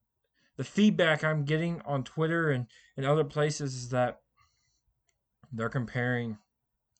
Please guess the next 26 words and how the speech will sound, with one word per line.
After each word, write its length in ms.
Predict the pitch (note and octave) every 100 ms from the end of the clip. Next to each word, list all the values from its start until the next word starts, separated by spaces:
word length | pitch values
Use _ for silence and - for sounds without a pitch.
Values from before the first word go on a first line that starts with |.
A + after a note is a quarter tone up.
| -
Aaron 200 | B2 A2+
Rodgers 680 | A2+ B2+ C3 A2+ G2+ - _ _ _ _ _ _ _ _ _
to 120 | -
post-Miami 720 | - A#2+ A2 - A2+ A2+ A2 G#2
Heat 260 | A#2 A2+
LeBron. 460 | G#2+ F#2+ A2+ A#2 F2+ _ _ _ _ _ _ _ _ _ _ _ _ _ _ _ -
A 60 |
guy 240 | A2 A2+ A2+
who 80 | A#2+
doesn't 280 | A#2+ B2+
deserve 380 | A#2+ A2+ A#2 A#2+ A#2
to 40 |
be 140 | A#2
in 80 | B2
the 60 | A#2+
go-, 280 | G#2+ C3 A#2 _ A#2
goat 300 | G#2+ A#2+ B2+
conversation. 640 | - C3 B2 A2 B2 B2+ G2+
A 60 |
guy 300 | F#2 A2 A#2
who 100 | A#2
doesn't 420 | A2 A#2 B2 A#2 _ - - _
deserve 520 | B2 G#2+ B2 C3 C3 -
to 100 | A#2+
be 160 | B2+
mentioned 640 | B2 C#3 D3+ - G2 F#2